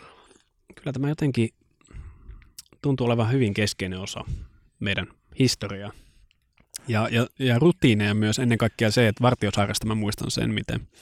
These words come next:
kun se tuut on niin kylmä aina, useimmiten kun talvella kuitenkin nauhoitetaan. No, kaksi kuukautta sitten nauhoitetaan siinä teepaidoissa, ää, laiturilla, mutta sitten aika nopeasti pitää vetäytyä sinne, ää, mökin lämpöön. Ja,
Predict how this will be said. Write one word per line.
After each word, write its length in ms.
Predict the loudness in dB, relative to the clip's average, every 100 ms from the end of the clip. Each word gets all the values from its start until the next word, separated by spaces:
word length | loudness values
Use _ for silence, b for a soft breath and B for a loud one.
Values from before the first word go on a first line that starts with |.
| B B B B -6
kun 80 | -6
se 80 | -4
tuut 260 | 0 2 2
on 120 | 0
niin 140 | 0 2
kylmä 360 | 4 4 0
aina, 240 | -6 -8 -12 _ b b b b b
useimmiten 340 | -6 -4 -4 -6
kun 80 | 0
talvella 360 | 0 0 -4 -8
kuitenkin 360 | -8 -8 -12 -14 -6
nauhoitetaan. 520 | -6 -6 -10 -8 -4
No, 80 | 2
kaksi 220 | 4 6
kuukautta 420 | 4 6 4 4
sitten 260 | 2 2 2
nauhoitetaan 480 | 4 2 -2 -2
siinä 200 | -2 -4 -6 B _ _ _ 2
teepaidoissa, 720 | 2 2 -2 -4 -6 -8 -10 _ _ _ _ -14
ää, 200 | -10 -6
laiturilla, 500 | 0 0 0 -4 -4
mutta 160 | -6 -6
sitten 200 | -8 -4
aika 140 | -2
nopeasti 440 | -2 -2 -4 -8 -12
pitää 240 | -12 -10
vetäytyä 400 | -8 -8 -10 -10
sinne, 240 | -12 -12 -14 b b b b b b b b b b
ää, 260 | -2 0 4
mökin 460 | 6 6 8 6 6
lämpöön. 500 | 6 6 2 0
Ja, 120 | 0